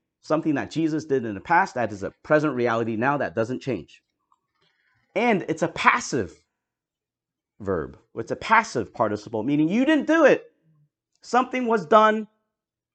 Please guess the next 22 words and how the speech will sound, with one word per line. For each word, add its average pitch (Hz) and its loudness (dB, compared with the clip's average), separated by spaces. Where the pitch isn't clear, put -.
to 294 6
you. 151 0
You 127 -2
are 131 0
passive. 165 4
Okay? 123 -8
So 131 4
it's - -8
the 131 -4
difference 156 -4
between, 123 -6
uh, 120 0
well, 127 2
okay, 104 -8
let's 101 -8
just - -12
be 95 -8
very 95 -2
direct. 95 -6
It's 107 -14
a 123 -6
v-, 110 -18